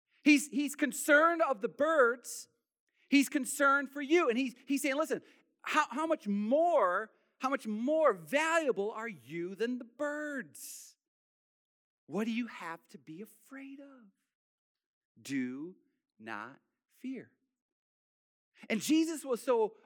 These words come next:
aware of the deals that he even knew the deals of sparrows.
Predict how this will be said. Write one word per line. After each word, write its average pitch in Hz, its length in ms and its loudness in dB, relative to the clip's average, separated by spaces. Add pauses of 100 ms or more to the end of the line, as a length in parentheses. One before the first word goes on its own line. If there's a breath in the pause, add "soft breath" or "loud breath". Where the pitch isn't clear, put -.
aware 240 720 0
of 170 200 -6
the 151 80 -18 (120)
deals 208 720 2 (220 soft breath)
that 208 100 0
he 302 160 6
even 269 260 2
knew 226 260 -4
the 196 100 0
deals 269 540 2
of 208 100 -10
sparrows. 311 1000 0